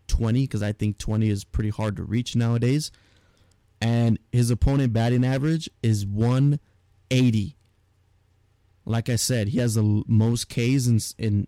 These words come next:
in Atlanta Braves starters. The next guy who's close to him is Charlie Morton. He's at a hundred eighty-seven. And his opponent batting average is one eighty. All the other guys,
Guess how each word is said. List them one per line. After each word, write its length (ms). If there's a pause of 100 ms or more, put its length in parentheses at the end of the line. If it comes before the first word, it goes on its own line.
in 260 (460)
Atlanta 320
Braves 280
starters. 680 (240)
The 100
next 280
guy 180
who's 200
close 380
to 260
him 280
is 200
Charlie 300
Morton. 360
He's 200
at 140
a 40
hundred 320
eighty-seven. 800 (1080)
And 340
his 120
opponent 400
batting 320
average 600
is 260
one 400
eighty. 400 (1160)
All 160
the 160
other 160
guys, 640